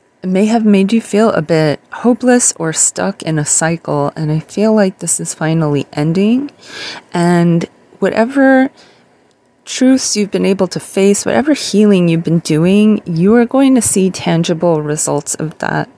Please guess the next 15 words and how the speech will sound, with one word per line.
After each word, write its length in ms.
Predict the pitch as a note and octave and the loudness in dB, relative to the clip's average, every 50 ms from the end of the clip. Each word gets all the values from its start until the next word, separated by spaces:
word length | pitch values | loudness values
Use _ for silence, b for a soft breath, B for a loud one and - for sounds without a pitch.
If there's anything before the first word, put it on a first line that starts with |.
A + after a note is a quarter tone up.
| B B B B B B B B B - | B B B B B B B B B 0
And 120 | F#3+ F#3+ | 2 4
then 160 | G3+ G3+ G3 | 4 4 2
following 540 | G3+ - - G#3 G#3+ A#3 B3 A#3+ A#3 A3 F3+ | 0 0 0 2 2 4 4 4 4 2 2
on 140 | F#3 G3 G3 | 0 0 0
from 180 | - A#3 A3 | 0 0 2
that, 160 | G#3 G3 G3 G3+ | 2 2 0 -2
the 80 | A3 | -4
Page 320 | G3+ - - G#3 A3+ G#3 A#3+ | -6 -2 0 0 0 2 0
of 140 | A#3+ - | -2 -4
Cups. 360 | - - F#3+ F3 E3 - - - | -4 -4 -2 -2 -2 -2 -4 -6
The 60 | F3+ | -6
pages 800 | E3+ - - - A#3+ B3+ B3 - C#4 B3+ B3+ B3+ B3 B3+ - B B B B B B | -6 -6 -2 0 0 0 2 2 2 4 4 2 2 0 -4 B B B B B B
in 200 | - G3 G3 G3 | -4 -2 -2 -2
tarot 640 | - - - F3+ F3+ F3+ F3 F3 F3 F3 E3+ - - - | -2 -2 0 2 2 2 2 2 2 2 0 -2 -4 -4
are 400 | - F#3 F3 F3 E3+ E3+ E3+ - | -2 0 0 2 2 0 -2 -4